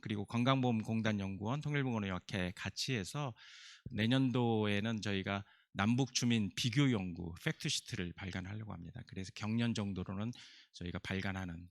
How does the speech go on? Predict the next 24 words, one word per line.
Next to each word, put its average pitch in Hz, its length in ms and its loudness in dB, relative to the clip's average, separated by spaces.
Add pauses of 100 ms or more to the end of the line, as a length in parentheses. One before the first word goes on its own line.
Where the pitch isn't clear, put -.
무슨 107 360 -2
얘기입니까? 85 480 -4
북한에서 123 520 0
와 98 180 0
있는, 104 440 0
이미 156 280 6
들어와 117 280 2
있는 85 240 -4 (300)
삼만 180 400 2
오천 117 320 0
명의 101 220 0
건강 110 360 0
데이터를, 92 380 -4
전수 113 360 -2
데이터가 104 400 -2
있거든요. 90 460 -10 (440)
이분들과 117 520 2
우리나라 110 400 4
사람들 95 420 -4
한 104 120 -4
이백만 107 520 2
명을 98 360 -2 (280)
매칭을 110 440 0
시켜서 - 560 -4